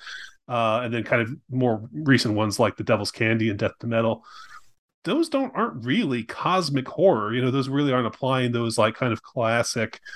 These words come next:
subgenre, uh, um, what tools, you know, towards, like, you know, the approach to black metal. So he's definitely doing something original and really interesting with this book that I definitely appreciate.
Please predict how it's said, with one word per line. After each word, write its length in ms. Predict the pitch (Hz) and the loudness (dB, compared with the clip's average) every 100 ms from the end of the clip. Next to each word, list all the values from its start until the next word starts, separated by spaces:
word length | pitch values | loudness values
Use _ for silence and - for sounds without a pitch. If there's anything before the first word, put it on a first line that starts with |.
| - - _ | -16 -18 _
subgenre, 960 | - - 113 104 113 104 110 107 107 113 - - | -2 0 2 2 0 0 0 0 0 -4 -8 -6
uh, 260 | 139 117 104 104 - _ - | 0 2 0 -4 -10 _ 0
um, 420 | 117 - 127 135 _ _ _ 135 127 - _ _ | 2 0 -6 -14 _ _ _ -2 -2 -4 _ _
what 440 | 139 151 151 - | -2 2 2 0
tools, 540 | - 196 151 80 - 131 | -2 0 0 -2 0 2
you 80 | |
know, 80 | 110 | 2
towards, 480 | 101 127 127 113 110 | 0 0 0 0 0
like, 180 | 120 117 | 0 2
you 60 | |
know, 120 | 120 110 | 0 0
the 200 | 110 110 | -2 0
approach 320 | - 123 - | 2 2 2
to 80 | 113 | -2
black 320 | 113 104 - | 0 0 0
metal. 340 | 127 135 98 - - | 0 0 -2 -8 -20
So 160 | - 156 | -6 -2
he's 160 | 175 185 | 0 0
definitely 320 | 294 349 151 | -4 -2 -2
doing 160 | 131 | 0
something 340 | 117 147 135 123 | -2 -4 -2 0
original 520 | 113 147 165 135 117 | 2 2 2 0 0
and 120 | 107 | -2
really 300 | 110 131 113 | 0 0 0
interesting 460 | 120 - 110 - 107 | -2 -2 -4 -2 0
with 140 | 107 | 0
this 160 | - - | -2 -2
book 240 | - 247 | 2 2
that 100 | 127 | 2
I 80 | 107 | -2
definitely 640 | 104 113 107 110 107 104 - - | 0 -4 -2 0 0 -2 -6 -8
appreciate. 580 | 127 - 226 98 - | 2 2 4 0 -4